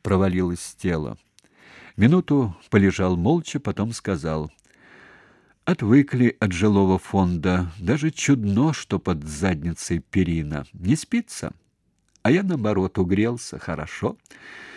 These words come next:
"Тогда спи", — сказал Сенцов, — "только скажи мне одну вещь. Когда в Ставке служил, товарища Сталина хоть раз видел?"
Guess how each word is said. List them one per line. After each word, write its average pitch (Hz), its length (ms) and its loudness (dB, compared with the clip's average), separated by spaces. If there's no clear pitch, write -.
"Тогда 175 300 4
спи", — 120 540 2
сказал 101 400 0
Сенцов, — 98 520 -2
"только 143 280 -2
скажи 123 420 -2
мне 135 240 0
одну 107 280 -2
вещь. 82 540 -2
Когда 139 280 4
в - 40 -4
Ставке - 480 2
служил, 92 460 0
товарища 139 480 4
Сталина 131 500 0
хоть 131 240 0
раз 101 280 2
видел?" 107 420 2